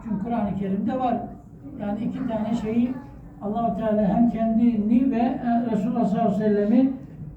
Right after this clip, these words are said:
yakınlığını ifade ediyor orada. Yakınlık ifade ediyor. Dolayısıyla bir görüşme var ama nasıl olmuş bilemiyorum ki şöyle anlatılır, onu da anlatayım. Peygamber sallallahu aleyhi ve sellem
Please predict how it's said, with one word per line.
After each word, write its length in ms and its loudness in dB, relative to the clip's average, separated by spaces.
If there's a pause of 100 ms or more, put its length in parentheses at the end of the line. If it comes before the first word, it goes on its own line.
(760)
yakınlığını 640 6
ifade 520 4
ediyor 360 -2
orada. 240 -6
Yakınlık 460 8
ifade 380 -4
ediyor. 400 -12 (800)
Dolayısıyla 580 4
bir 100 4
görüşme 600 2
var 280 4 (400)
ama 240 0
nasıl 340 0
olmuş 420 0
bilemiyorum 680 0
ki 300 -2 (560)
şöyle 600 4
anlatılır, 640 6
onu 260 0
da 40 0
anlatayım. 680 2 (800)
Peygamber 460 4
sallallahu 640 2
aleyhi 300 2
ve 100 2
sellem 440 2